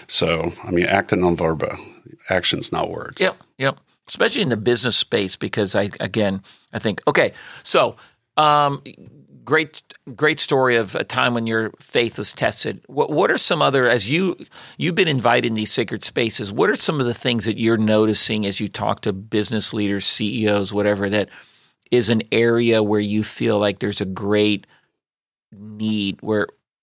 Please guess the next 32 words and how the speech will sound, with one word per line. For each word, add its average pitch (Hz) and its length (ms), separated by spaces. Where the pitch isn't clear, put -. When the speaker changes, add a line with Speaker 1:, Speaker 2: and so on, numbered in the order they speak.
Speaker 2:
where, 110 260
like, 127 280
it's 143 160
almost 180 240
like 147 140
a - 40
consistent 127 680
theme. 113 300
Like, 98 220
I 107 60
keep - 280
going 117 300
back, 107 440
I'm 101 140
seeing 135 440
this 107 400
pattern 113 760
in 107 520
leaders 110 920
that 107 360
where 110 240
they're, 107 280
they're, 104 500
they're 107 160
found 110 380
wanting 98 680
and, 98 300
and 104 140
there's 101 180
an 101 80
opportunity 101 760
to 95 460